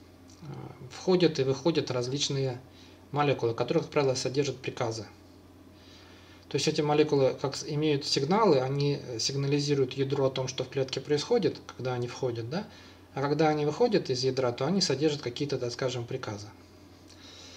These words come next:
Ну, вот есть специальные белки кариоферины, с которыми нужно связываться, чтобы запустить какую-то информацию в ядро. И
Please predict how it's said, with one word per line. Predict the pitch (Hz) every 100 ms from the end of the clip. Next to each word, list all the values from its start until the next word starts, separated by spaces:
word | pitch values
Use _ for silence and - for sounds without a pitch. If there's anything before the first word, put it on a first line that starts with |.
| - - - - - - - -
Ну, | 156 202
вот | 170 180 180
есть | 170 -
специальные | - - 147 160 151 143 135
белки | 147 147 254 254
кариоферины, | 185 170 165 - 165 156 135
с |
которыми | - 139 156 147 139
нужно | 135 127 131
связываться, | - 151 147 180 185 196 202 - - -
чтобы | - 160 160 147 139
запустить | 143 143 147 - 147 -
какую-то | 131 139 131
информацию | 131 139 139 131 - 127
в |
ядро. | 131 131 135 127 156
И | 175 180